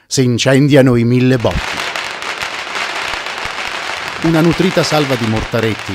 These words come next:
che sulla testa della Madonna e degli Apostoli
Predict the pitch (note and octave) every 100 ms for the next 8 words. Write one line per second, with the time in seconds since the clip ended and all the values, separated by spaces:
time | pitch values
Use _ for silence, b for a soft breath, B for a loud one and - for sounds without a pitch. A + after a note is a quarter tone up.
0 | E2 - - B2 - C3+ C3 E3 - B2
1 | A2 G#2+ G#2+ A#2 A#2 G#2+ G2 F#2+ G2 A2+
2 | G#2 - A2 A2